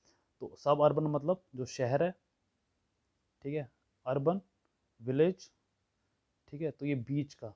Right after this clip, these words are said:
सबअर्बन, ठीक है। तो एंटोनिम्स देख लो, urban city, metropolitan,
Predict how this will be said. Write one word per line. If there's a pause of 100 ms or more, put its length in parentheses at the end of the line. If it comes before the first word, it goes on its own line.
(140)
सबअर्बन, (640)
ठीक
है। (1700)
तो
एंटोनिम्स
देख
लो, (140)
urban
city, (120)
metropolitan,